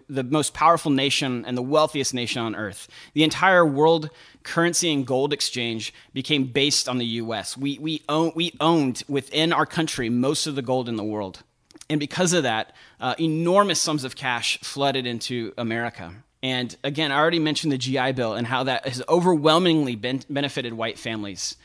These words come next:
But the other thing is urban renewal projects of the nineteen fifties through the nineteen seventies completely changed our cities.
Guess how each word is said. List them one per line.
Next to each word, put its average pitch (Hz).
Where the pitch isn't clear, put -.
But 151
the 170
other 208
thing 196
is 143
urban 170
renewal 143
projects 120
of 135
the 131
nineteen 147
fifties 139
through 135
the 127
nineteen 123
seventies 113
completely 156
changed 139
our 117
cities. 107